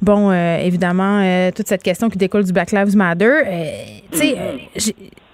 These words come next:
Speaker 1: l'équilibre social, c'est fragile.
Speaker 2: Puis on peut la perdre très rapidement, hein. Tu sais, on pense que la paix est là, nos institutions sont là, nos structures sont là, il y a
Speaker 1: Mm.
Speaker 2: rien qui va bouger, mais en fait, non.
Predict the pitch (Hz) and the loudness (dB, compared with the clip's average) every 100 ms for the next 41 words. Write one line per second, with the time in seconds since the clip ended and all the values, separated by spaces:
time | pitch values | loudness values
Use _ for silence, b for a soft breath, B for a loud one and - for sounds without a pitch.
0 | - 226 247 247 320 311 - 214 - 240 | -4 -2 0 0 0 0 -2 -2 0 2
1 | 247 294 294 214 208 208 - 196 170 180 | 4 4 2 0 -2 -2 -2 -4 -2 -2
2 | 165 - _ _ - - - 180 180 - | -4 -8 _ _ -20 -20 -4 2 2 2
3 | 160 - - 226 233 160 185 196 196 160 | -2 -2 0 2 2 0 0 0 -2 -4
4 | 131 - - 226 208 170 - - 156 151 | -6 -6 -4 -4 -2 -4 -6 -8 -8 -8
5 | 139 160 247 B B B B - 196 175 | -8 -10 -12 B B B B -2 2 2
6 | 160 - 160 180 185 - 170 151 147 135 | 0 -2 -2 0 -2 0 2 2 0 -2
7 | 156 151 147 147 170 170 175 170 139 151 | -2 0 0 0 2 2 0 0 -2 -2
8 | 147 - - - - 156 156 - 147 139 | -4 -6 -16 -10 -6 -6 -6 -6 -4 0
9 | 160 170 165 131 - - - 170 165 - | 2 2 0 -6 -8 -10 -6 -6 -4 -6
10 | 147 143 165 170 170 208 196 170 165 165 | -4 0 2 4 4 2 0 -10 -6 -2
11 | 151 139 147 139 196 196 - - 80 151 | 0 0 0 0 0 -2 -4 -6 -6 -4
12 | - 202 185 170 170 | -2 -4 -4 -4 -4